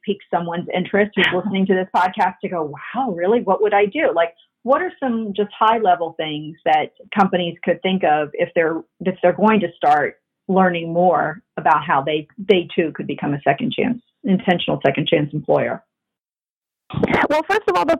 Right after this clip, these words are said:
Speaker 3: first question I would have them ask themselves is how patient they're going to be.
Speaker 1: Mm,
Speaker 3: Um,
Speaker 1: excellent.
Speaker 3: and how, if,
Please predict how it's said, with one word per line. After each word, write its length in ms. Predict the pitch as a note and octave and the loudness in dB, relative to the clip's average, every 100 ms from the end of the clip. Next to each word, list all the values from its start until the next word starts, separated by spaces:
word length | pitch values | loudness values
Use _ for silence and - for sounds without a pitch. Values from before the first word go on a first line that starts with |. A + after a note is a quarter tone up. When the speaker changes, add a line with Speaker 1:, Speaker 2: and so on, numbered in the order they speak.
| - | 0
Speaker 3:
first 140 | E4+ | -2
question 280 | - - C#4+ | 0 -2 -2
I 120 | A#3 | -2
would 120 | B3+ C4 | 0 -2
have 240 | C4 A#3+ A3+ | 0 -2 -2
them 140 | A#3+ | -4
ask 160 | G#3 A3 - | -2 -4 -6
themselves 380 | A#3 A#3 G#3+ | -4 -2 -2
is 60 | G#3+ - | 0 -2
how 140 | F3+ | 0
patient 300 | - F3 A3 | -6 -12 -12
they're 120 | A3 A3+ | -10 -8
going 260 | B3 B3 | -6 -8
to 80 | C4 | -10
be. 180 | B3+ D4+ - _ _ _ _ _ _ _ - | -12 -14 -16 _ _ _ _ _ _ _ 0
Speaker 1:
Mm, 40 | G3+ | 2
Speaker 3:
Um, 320 | D4 G#3 F#3 | 4 2 0
Speaker 1:
excellent. 460 | - D3 - - - _ _ _ _ _ _ _ _ _ _ _ | 0 0 -4 -14 -14 _ _ _ _ _ _ _ _ _ _ _
Speaker 3:
and 300 | A#3 A#3+ A#3 B3+ | -4 -2 -4 -10
how, 580 | B3+ A#3 A3+ A#3 A#3 A#3 _ _ _ _ _ - | -8 -6 -6 -6 -8 -10 _ _ _ _ _ -2
if, 160 | A3+ | -2